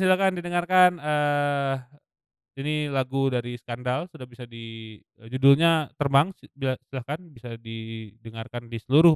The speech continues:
platform digital kesayangan kalian, begitu ya. Pokoknya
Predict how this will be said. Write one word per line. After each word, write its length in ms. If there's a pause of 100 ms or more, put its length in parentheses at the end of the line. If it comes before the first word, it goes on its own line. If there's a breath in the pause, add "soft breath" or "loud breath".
platform 460
digital 420
kesayangan 320
kalian, 260 (760)
begitu 640
ya. 140 (760)
Pokoknya 480